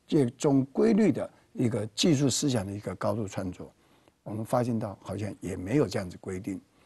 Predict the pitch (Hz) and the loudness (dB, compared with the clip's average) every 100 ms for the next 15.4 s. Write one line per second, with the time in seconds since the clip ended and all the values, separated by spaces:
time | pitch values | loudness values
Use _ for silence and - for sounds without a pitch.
0 | _ _ _ _ - 190 190 254 175 143 | _ _ _ _ 2 4 6 6 4 4
1 | 220 175 202 156 135 185 185 196 131 127 | 0 0 2 2 0 0 2 4 2 2
2 | 120 226 214 131 117 110 117 135 - _ | 0 2 2 2 0 -2 -2 -4 -12 _
3 | - 117 117 120 120 147 143 95 120 113 | -8 0 2 0 0 2 2 0 -4 -4
4 | - 196 180 113 113 151 - 104 101 101 | -2 2 2 2 0 -2 -2 -6 -6 -4
5 | 101 113 95 92 - 117 92 - 107 - | -4 -6 -6 -6 -2 -2 -2 -8 -8 -10
6 | _ _ - _ _ 104 90 _ _ _ | _ _ -20 _ _ -18 -18 _ _ _
7 | - 185 202 233 180 127 120 120 131 123 | 0 4 6 4 4 2 2 2 2 4
8 | 151 143 - 101 147 123 113 120 113 123 | 4 2 0 0 2 2 0 -2 -2 0
9 | 120 - 123 123 180 196 127 98 147 147 | -2 0 -2 2 2 2 -2 0 2 2
10 | - - _ - 127 117 110 151 151 131 | 0 -12 _ -4 -2 0 0 2 4 4
11 | 117 120 120 123 117 117 - _ _ 110 | 4 4 2 0 -2 -4 -6 _ _ -8
12 | 107 107 113 107 107 104 - - 160 127 | -6 -4 -4 -2 -4 -6 -4 0 2 2
13 | 117 120 - 180 110 85 69 _ _ - | 0 -2 0 2 2 -2 -8 _ _ -6
14 | 110 123 110 107 117 113 - 139 135 - | -2 -2 -2 -4 -4 -4 -2 2 2 2
15 | - - 80 | -6 -8 -8